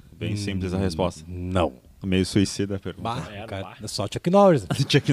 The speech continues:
Speaker 1: Norris.
Speaker 2: Chuck, Chuck Norris,
Speaker 1: Faz
Speaker 2: o Van-
Speaker 1: deadlift e vai pro agachamento.
Speaker 2: N-, já tentei já, porque às vezes o cara viaja e tem um dia, duas vezes a semana, velho, o resultado não vai ser o
Speaker 1: O que
Speaker 2: mesmo.
Speaker 1: é,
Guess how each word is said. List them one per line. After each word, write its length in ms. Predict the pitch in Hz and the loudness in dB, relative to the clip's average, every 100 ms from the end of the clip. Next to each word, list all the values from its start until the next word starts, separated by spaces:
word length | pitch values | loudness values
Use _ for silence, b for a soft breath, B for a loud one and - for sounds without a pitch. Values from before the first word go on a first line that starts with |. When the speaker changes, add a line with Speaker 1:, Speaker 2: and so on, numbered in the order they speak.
| - | 2
Speaker 1:
Norris. 300 | 120 - 120 | 0 2 0
Speaker 2:
Chuck, 340 | - 117 110 - | 0 -4 -4 0
Chuck 240 | 131 - | 2 2
Norris, 240 | 123 120 110 | 2 4 4
Speaker 1:
Faz 160 | 123 | 4
Speaker 2:
o 40 | 139 | 6
Van- 180 | 135 | 6
Speaker 1:
deadlift 580 | 123 139 123 135 147 - | 6 4 4 2 2 2
e 140 | 143 135 | 4 4
vai 220 | 123 120 | 4 4
pro 100 | 123 | 4
agachamento. 400 | 110 107 101 101 | 2 -4 -10 -8
Speaker 2:
N-, 220 | 110 110 | -6 -2
já 160 | 110 110 | 0 4
tentei 440 | 185 131 135 156 | 4 4 4 4
já, 240 | 139 135 | 4 4
porque 280 | 147 127 - 117 127 | 4 0 0 -2 -2
às 120 | 113 | 0
vezes 160 | 120 | 0
o 40 | 110 | 0
cara 200 | 120 120 | 0 2
viaja 500 | 117 110 123 170 147 | 2 4 6 4 2
e 60 | |
tem 320 | 113 120 120 120 | 0 -2 0 0
um 140 | 123 | -2
dia, 280 | 104 120 139 | -2 0 2
duas 220 | 123 113 | 2 0
vezes 140 | 120 | -2
a 100 | 120 | -2
semana, 400 | - 120 123 151 | -4 0 0 0
velho, 320 | 120 160 135 98 | 0 0 0 -4
o 20 | |
resultado 400 | 104 110 104 107 | -8 -8 -8 -6
não 120 | 135 | -6
vai 120 | 147 | -4
ser 240 | 143 151 135 | -4 -4 -4
o 40 | |
Speaker 1:
O 60 | 143 | -2
que 80 | |
Speaker 2:
mesmo. 40 | 104 | 2
Speaker 1:
é, 160 | 95 | 2